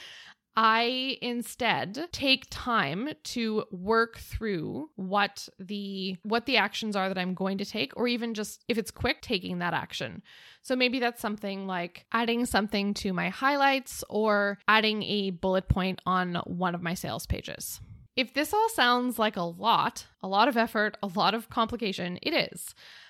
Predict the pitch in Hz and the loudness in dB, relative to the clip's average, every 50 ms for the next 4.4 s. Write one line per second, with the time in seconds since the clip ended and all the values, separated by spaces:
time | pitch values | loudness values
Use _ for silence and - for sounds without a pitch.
0 | - - - 220 233 226 - - 233 - - 311 381 440 381 269 254 233 247 233 | -12 -4 2 4 6 6 6 4 0 -4 -4 -2 -2 2 2 2 2 2 2 0
1 | 233 214 208 196 196 - - 214 214 220 220 - - - 160 175 202 - - - | 2 2 2 2 2 4 4 4 4 4 2 -2 -2 -2 0 -2 -2 -4 -4 -4
2 | - - 220 240 240 226 185 165 165 170 196 - - 180 165 117 208 208 208 208 | 2 6 6 6 6 6 4 2 0 -2 -2 -2 -2 0 2 4 4 4 4 2
3 | 208 208 - - 190 165 180 - - - - 196 196 190 - 196 190 185 190 190 | 0 -2 -2 -2 -2 -2 -4 -4 -8 -10 -8 -6 -6 -4 -4 -4 -4 -4 -4 -6
4 | 196 185 185 185 180 180 175 | -6 -6 -4 -4 -4 -4 -6